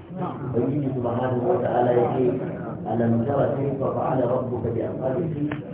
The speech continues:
Shin ba ku ga abin da Ubangiji ya yi da ma'abuta giwa ba? Ana nufin rabbuka a nan Ubangijin Annabi Muhammad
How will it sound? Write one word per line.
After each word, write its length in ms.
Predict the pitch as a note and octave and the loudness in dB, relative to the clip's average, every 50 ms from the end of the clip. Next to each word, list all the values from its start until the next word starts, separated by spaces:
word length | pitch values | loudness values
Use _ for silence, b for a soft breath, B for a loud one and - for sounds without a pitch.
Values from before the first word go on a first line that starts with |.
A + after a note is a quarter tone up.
| - - | -10 -8
Shin 300 | A#2 G2+ A#2+ A#2+ A#2 A#2 | -6 0 2 2 4 4
ba 80 | A#2 B2 | 4 4
ku 140 | A#2 A#2 A#2 | 4 2 2
ga 120 | C3 D3 D#3 | 2 2 2
abin 280 | - - - D3 C#3+ C#3+ | 2 2 2 2 2 2
da 80 | C#3 | 2
Ubangiji 600 | - - - - C3 C3+ C#3+ C#3+ C#3+ C#3 C3 B2+ A#2+ | 2 0 0 0 0 0 0 0 -2 -2 -2 -2 0
ya 160 | A#2 B2 C#3+ | 4 6 6
yi 200 | C#3+ C#3 C#3+ - - - - - - - | 6 6 4 0 -4 -6 -10 -14 -14 -10
da 160 | - - A#2+ | -4 0 2
ma'abuta 560 | A#2 A#2+ - C#3 - A#2 A#2 A#2 A#2 A#2+ B2+ B2 - - | 2 2 2 2 0 0 0 0 0 0 0 -2 -2 -2
giwa 240 | C3 C#3 C#3+ C3+ C3+ | 0 0 2 2 2
ba? 100 | C#3+ D3+ D3+ - - - - - - - - - - - - - - - - - | 0 0 -2 -4 -6 -10 -12 -14 -16 -16 -16 -16 -16 -16 -16 -16 -18 -18 -14 -8
Ana 260 | - C#3 D3 D3+ D3 | -4 0 2 4 4
nufin 240 | C#3+ C#3+ D3 D3+ C#3 | 4 4 2 2 2
rabbuka 440 | B2+ B2 B2 - - - - - - | 2 4 4 2 2 0 0 0 2
a 100 | - - | 2 2
nan 160 | D#3+ E3 E3 D#3 D3 - - - | 4 2 2 2 0 -4 -8 -8
Ubangijin 640 | - A#2 A2+ C3+ C#3+ D3 C#3+ C#3+ C#3+ C#3+ C3 - | -6 -4 -2 0 0 0 0 0 0 -2 -2 -2
Annabi 360 | - A2+ A2+ A#2 A#2+ A2+ A2 | -2 -2 -2 0 0 0 0
Muhammad 380 | G#2+ G#2 A2 A2+ G#2+ G#2 F2+ - | -2 -4 -4 -6 -6 -6 -8 -10